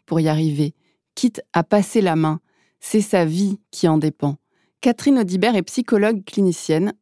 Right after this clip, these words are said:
auteure de plusieurs livres tels que L'incapacité à être seule, Essai sur l'amour, la solitude et les addictions, ou encore Amour et crise dans la famille recomposée. Elle aussi, je l'ai rencontrée, et elle aussi, elle a insisté sur l'importance d'être aimée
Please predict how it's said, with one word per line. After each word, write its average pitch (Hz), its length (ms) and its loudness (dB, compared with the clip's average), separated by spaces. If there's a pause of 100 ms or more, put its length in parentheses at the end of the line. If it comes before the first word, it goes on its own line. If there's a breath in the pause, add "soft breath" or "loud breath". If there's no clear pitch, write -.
auteure 185 320 0
de 170 80 -2
plusieurs 185 380 0
livres 185 300 0
tels 160 200 -2
que 170 140 -2
L'incapacité 170 880 -2
à 160 80 2
être 160 240 -2
seule, 208 420 0 (160)
Essai 202 300 0
sur 180 240 -2
l'amour, 180 340 2
la 165 140 0
solitude 170 640 -4
et 165 60 2
les 156 180 2
addictions, 196 640 -2
ou 180 160 2
encore 208 400 0 (180)
Amour 202 320 2
et 185 80 0
crise 240 480 -2
dans 170 140 0
la 160 100 2
famille 220 300 2
recomposée. 160 720 0 (1080 soft breath)
Elle 262 160 2
aussi, 226 420 -2 (160)
je 208 100 0
l'ai 175 200 4
rencontrée, 208 680 -2 (240)
et 180 200 0
elle 254 200 2
aussi, 202 480 -4
elle 180 180 2
a 175 80 0
insisté 185 440 -4
sur 185 180 -4
l'importance 180 580 -2
d'être 175 280 -2 (100)
aimée 185 340 2